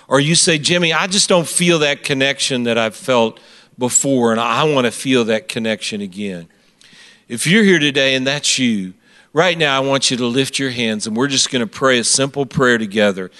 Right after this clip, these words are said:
Thank you so much. Thank you so much. I appreciate that, sir. Thank you. Thank you very much. Thank you, thank you. We're gonna pray together. Let's pray out loud. Let's say this, all of us, whole church.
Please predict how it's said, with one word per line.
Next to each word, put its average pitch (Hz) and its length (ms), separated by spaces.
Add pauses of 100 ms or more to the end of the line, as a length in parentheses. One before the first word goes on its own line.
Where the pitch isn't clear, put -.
(320)
Thank 143 320
you 127 120
so 139 260
much. 117 580 (120)
Thank 139 280
you 120 80
so 131 240
much. 107 540 (180)
I 110 100
appreciate 127 580
that, 101 180
sir. 101 320
Thank 127 400
you. 95 160 (460)
Thank 143 280
you 143 100
very 131 280
much. 117 600 (420)
Thank 139 300
you, 131 100
thank 120 400
you. 85 140 (760)
We're 190 160
gonna 233 160
pray 160 300
together. 131 400
Let's 196 200
pray 165 320
out 131 240
loud. 117 320
Let's 185 220
say 156 260
this, 127 300
all 160 260
of 113 120
us, 113 140
whole 143 180
church. 110 440